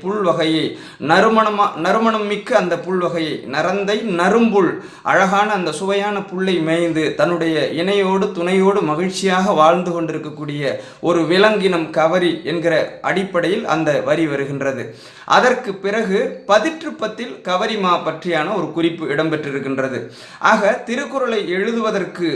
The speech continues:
முன்பு வள்ளுவர் சங்க இலக்கியத்தை, தனக்கு முன்னோடி இலக்கியத்தை படித்திருக்கின்றார். படித்ததன் விளைவாகத்தான் தன்னுடைய திருக்குறள் என்கிற, அந்த திருக்குறளே புதுமையான ஒரு எழுத்து வகையை சார்ந்ததுதான், ஒரு சிந்தனை வகையை சார்ந்ததுதான்.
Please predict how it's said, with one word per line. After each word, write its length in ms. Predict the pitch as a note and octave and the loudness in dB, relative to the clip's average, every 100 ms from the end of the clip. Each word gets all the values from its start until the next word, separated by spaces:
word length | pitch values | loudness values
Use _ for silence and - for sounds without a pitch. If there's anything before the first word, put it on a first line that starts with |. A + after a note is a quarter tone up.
| - | -2
முன்பு 480 | D3 F#3+ G#3+ F#3 F3 A#3 - - | 0 0 2 2 4 2 -2 -8
வள்ளுவர் 640 | A#2+ E3 A#3 C4+ A#3 G3 - - - - - | 2 4 6 4 2 2 0 -8 -20 -10 -2
சங்க 260 | G#3+ C#4 C#4 | -2 0 -2
இலக்கியத்தை, 640 | A3+ G3+ G3+ F#3+ F#3+ F3+ D3+ | -2 -2 -2 -2 -2 -4 -4
தனக்கு 360 | - F3+ F#3+ F3+ E3 | -2 -2 -2 -2 0
முன்னோடி 460 | G#3 C4 C#4+ B3 G3+ | 2 2 2 2 2
இலக்கியத்தை 580 | G3 G#3 G3 F#3+ F#3+ E3+ - F3 | 2 2 2 2 2 0 0 0
படித்திருக்கின்றார். 800 | F#3+ - G3 C#3 C#3+ C#3 C3 - - - - - | 0 0 -2 -2 -2 2 2 2 -8 -20 -6 2
படித்ததன் 600 | G3 C4 - C4+ B3 G3+ | 2 2 0 2 2 0
விளைவாகத்தான் 840 | F3+ F#3+ G3+ F#3 E3+ D#3 E3 D3+ B2+ - - - | 0 0 2 0 0 -2 -2 -2 -4 -10 -16 2
தன்னுடைய 280 | G3+ A#3+ G#3+ - | 2 4 -2 -2
திருக்குறள் 500 | A#3 C#4+ C#4+ C4+ A#3 | -2 -2 -2 -2 0
என்கிற, 240 | A3+ G#3+ G3 - | -2 0 0 0
அந்த 260 | D#3+ E3+ D#3+ | 0 -2 0
திருக்குறளே 420 | G#3 A#3 B3 C4+ C4+ | 0 0 2 2 2
புதுமையான 440 | C4 A#3 A#3+ A#3+ A3+ | -2 0 2 2 2
ஒரு 200 | G3+ F#3 D#3+ D3 | 2 2 0 0
எழுத்து 320 | G3+ A3+ G3+ | 0 0 0
வகையை 340 | F3+ F3+ F3 F3 | 0 2 0 2
சார்ந்ததுதான், 580 | E3+ D#3+ D#3+ D#3 D3+ D3+ | 2 2 0 0 0 2
ஒரு 100 | E3+ | 0
சிந்தனை 400 | E3 G#3 G#3 G3+ E3+ | -2 0 2 2 2
வகையை 360 | D#3+ E3+ E3 D#3+ | 0 0 0 0
சார்ந்ததுதான். 520 | D#3 D3+ D3 C3+ C3 | 0 0 -2 -2 -4